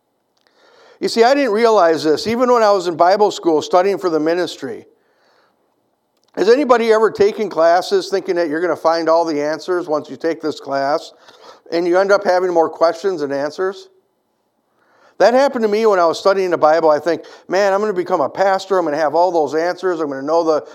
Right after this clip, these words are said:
the deep secrets of God." And I found the more I studied, <laughs> the more questions I had. And it was kind of distressing for me because, as I said in the beginning, I'm a person who wants to know the why. I'm a person who wants to be able to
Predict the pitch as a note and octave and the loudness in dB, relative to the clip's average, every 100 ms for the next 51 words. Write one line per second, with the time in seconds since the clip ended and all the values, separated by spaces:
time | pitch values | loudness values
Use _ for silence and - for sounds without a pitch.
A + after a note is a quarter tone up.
0 | - D#3+ B2+ A3 A3 - G#3 G#3+ G#3+ E3+ | -10 -8 -4 -6 -6 -8 -6 -2 -4 -2
1 | C3 D#3 D#3+ F3+ F#3 E3 D#3+ G#3 A#3 G#3 | -2 2 2 2 2 -2 2 2 2 2
2 | E3+ G3 A3+ F3+ E3 - A#3+ G#3+ D#3 D3 | 2 2 2 0 -4 -2 0 2 0 -4
3 | D3 - - - A#3 A#3 A3 - G#3+ A3 | -8 -20 -4 -2 0 0 0 2 2 2
4 | A3 F3 C3+ C3 A#2+ A2+ E2+ - _ _ | 0 -2 0 -2 -2 -4 -6 -12 _ _
5 | _ _ _ - - G#3 A3+ A3 D4 D4+ | _ _ _ -20 0 4 4 4 2 2
6 | B3 A3 B3+ C4 C4+ A3+ F3 E3 D3+ C#3 | -2 -2 0 0 -2 -6 -2 0 -2 -2
7 | E3+ G#3 A3 G3+ E3 A3+ G#3 E3 D#3+ G#3+ | -2 0 0 -2 0 -2 0 -2 0 0
8 | G3+ D#3+ - - - A3+ B3 A#3+ B3 A#3+ | 0 -4 -8 -8 -2 0 0 0 0 0
9 | A3 G3 D#3+ F#3 G#3 - G3 F3 E3+ D#3 | -4 -2 0 0 0 -4 -2 0 2 0
10 | D3 D#3 D3 B2+ D3 F3+ G#3+ G#3+ G#3+ G3 | 2 2 2 2 0 0 2 0 0 -6
11 | E3+ E3 G#3+ A3+ A3+ - - - F#3+ D#3+ | -4 0 0 0 -4 -14 -20 -6 -4 2
12 | G3+ G#3+ G#3 G#3 G3+ F3 D#3+ | 2 4 2 0 -2 0 -2